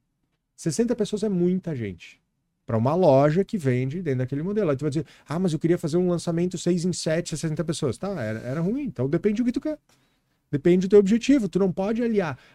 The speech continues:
"Ah, mas é que o cara lá entrou, o Érico Rocha, lá tinha quatro mil, tinha só sessenta."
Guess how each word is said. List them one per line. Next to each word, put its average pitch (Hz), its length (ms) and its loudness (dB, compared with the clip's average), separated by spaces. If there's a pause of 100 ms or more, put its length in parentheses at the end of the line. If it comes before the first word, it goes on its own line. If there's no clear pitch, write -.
"Ah, 170 100 -4
mas 196 160 -2
é 165 60 -2
que - 80 -12
o 156 40 -16
cara 160 260 -8
lá 160 180 -8 (240)
entrou, 170 520 4
o 185 60 4
Érico 196 300 0
Rocha, 175 340 -4
lá 185 140 -6
tinha 196 160 -6
quatro 208 420 -2
mil, 208 300 2
tinha 208 140 2
só 208 120 0
sessenta." 214 460 -2